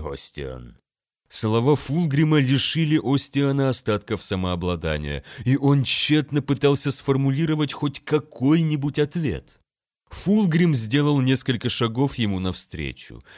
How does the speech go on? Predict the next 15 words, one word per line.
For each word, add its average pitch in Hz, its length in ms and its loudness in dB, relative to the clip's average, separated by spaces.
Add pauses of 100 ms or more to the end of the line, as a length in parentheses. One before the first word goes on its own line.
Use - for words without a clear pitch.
(120)
и 117 120 0
в - 100 -10
хрупком 110 580 -2
теле 107 340 0
Остиана 90 720 -2 (200)
распространился 139 1080 0
всепоглощающий 139 1400 0 (100)
ужас 156 580 0
перед 139 300 2
недовольством 107 800 -2
примарха, 117 680 -6 (220)
приковавший 127 800 0
его 95 380 -2
к - 160 -20
полу. 65 500 -10